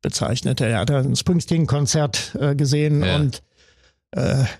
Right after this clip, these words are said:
Speaker 1: rezensierte dann: "Ich habe die Zukunft des Rock'n'Roll gesehen, sie heißt Bruce Springsteen."
Speaker 2: Das ist ein legendäres Zitat.
Speaker 1: Ja.
Speaker 2: Das ist auch so typisch für Springsteen, dass er sich, ähm, so eine Entourage sucht. Leute, die ihn einfach begeistern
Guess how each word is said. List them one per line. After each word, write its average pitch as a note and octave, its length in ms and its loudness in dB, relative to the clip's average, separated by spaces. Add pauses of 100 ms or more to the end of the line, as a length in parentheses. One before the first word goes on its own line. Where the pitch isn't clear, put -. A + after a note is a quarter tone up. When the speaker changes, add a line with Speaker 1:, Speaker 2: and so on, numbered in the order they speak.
Speaker 1:
rezensierte E3 640 2
dann: D#3 200 2
"Ich C#3 140 0
habe D#3+ 140 2
die C#3+ 100 0
Zukunft E3 580 0
des C#3+ 220 0
Rock'n'Roll D3 540 2
gesehen, C3+ 340 0
sie C3 160 0
heißt C3 340 0
Bruce D3 340 2
Springsteen." C3+ 720 0
Speaker 2:
Das - 80 -8
ist - 80 -8
ein - 20 -4
legendäres D#2+ 600 0
Zitat. E2 500 -2 (180)
Speaker 1:
Ja. C3 300 -2
Speaker 2:
Das - 120 0
ist C3 120 2
auch D3 160 -2
so C3 100 0
typisch D#3+ 400 -2
für A#2 100 2
Springsteen, C3+ 720 0
dass A#2+ 220 -2
er A2+ 260 0
sich, - 680 0
ähm, G2 400 2
so - 140 2
eine A#2 100 0
Entourage G#2+ 840 -2 (320)
sucht. D#2 800 -2
Leute, A#2 300 0
die A2+ 200 2
ihn A2 100 -2
einfach G2+ 640 -4
begeistern E3 1040 0